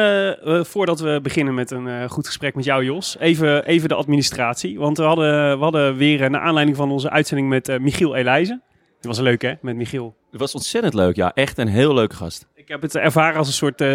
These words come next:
Speaker 1: Team Sunweb therapie. Volgens mij voor hun en voor, voor hemzelf en voor ons ook.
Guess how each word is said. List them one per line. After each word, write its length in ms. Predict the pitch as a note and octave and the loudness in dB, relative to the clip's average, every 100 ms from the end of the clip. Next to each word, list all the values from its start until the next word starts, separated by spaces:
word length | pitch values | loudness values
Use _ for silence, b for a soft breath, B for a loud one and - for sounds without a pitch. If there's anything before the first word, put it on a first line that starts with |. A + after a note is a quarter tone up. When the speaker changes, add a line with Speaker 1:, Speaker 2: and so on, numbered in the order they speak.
| C3+ | 0
Speaker 1:
Team 200 | D#3+ D3 | 0 0
Sunweb 400 | - F3 B2+ - | 2 2 0 -2
therapie. 480 | C#3+ B2 A#2 B2+ G2 _ _ _ _ _ | -4 -4 -6 -8 -12 _ _ _ _ _
Volgens 300 | - D3 - | -2 -2 2
mij 200 | D#3 D3+ | 2 4
voor 180 | C#3+ D3 | 4 4
hun 220 | D#3+ G#3+ | 4 2
en 140 | E3+ D#3+ | -2 -4
voor, 320 | E3 D3+ C3+ | -2 -4 -4
voor 160 | - C#3+ | -2 0
hemzelf 460 | D#3+ D3+ D3 G3+ | 0 0 -2 -2
en 140 | E3+ D#3 | -4 -4
voor 180 | C#3+ D3+ | -4 -4
ons 220 | E3+ - | -8 -6
ook. 320 | C3+ B2 - | -8 -8 -14